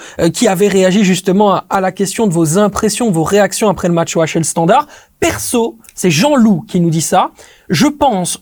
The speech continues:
que ce qui trompe notre, euh, manière de v-, résul-, de manière de voir les résultats, pardon, c'est que l'on a vu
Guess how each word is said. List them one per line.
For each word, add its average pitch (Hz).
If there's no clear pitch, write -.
que 196
ce 190
qui 185
trompe 320
notre, 190
euh, 160
manière 208
de 170
v-, 165
résul-, 190
de 160
manière 175
de 160
voir 202
les 170
résultats, 185
pardon, 202
c'est 233
que 285
l'on 247
a 240
vu 269